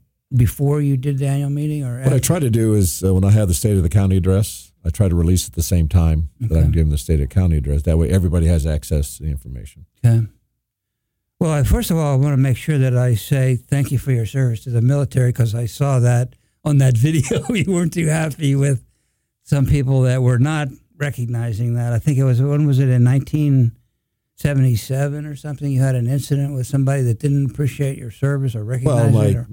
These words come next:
Speaker 2: you know, I came in during the Vietnam era. Um, I, I didn't go to Vietnam. My, my garden spots were Iraq and Somalia. If you stay in long enough, you get to go,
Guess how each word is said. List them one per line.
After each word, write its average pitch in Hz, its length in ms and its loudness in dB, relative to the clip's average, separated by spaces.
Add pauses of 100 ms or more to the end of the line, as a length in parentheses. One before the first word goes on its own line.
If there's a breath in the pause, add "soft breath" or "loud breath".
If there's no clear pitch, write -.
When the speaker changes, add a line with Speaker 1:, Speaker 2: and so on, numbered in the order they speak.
(120)
Speaker 2:
you 107 100 -2
know, 90 100 4
I 98 100 2
came 110 240 0
in 104 100 2
during 101 140 2
the 90 80 2
Vietnam 87 360 0
era. 92 280 0 (260)
Um, 71 420 -8
I, 82 40 -2 (100)
I 87 100 -2
didn't 85 220 2
go 98 120 2
to 95 60 2
Vietnam. 82 380 0
My, 82 200 -2
my 85 160 0
garden 92 300 2
spots 85 460 0
were 73 80 -4
Iraq 82 340 2
and 80 80 2
Somalia. 80 600 0 (140)
If 90 60 -12
you 80 80 -10
stay 82 220 -2
in 80 100 2
long 82 220 2
enough, 76 240 0
you 76 80 -4
get 80 140 0
to - 40 -6
go, 76 340 0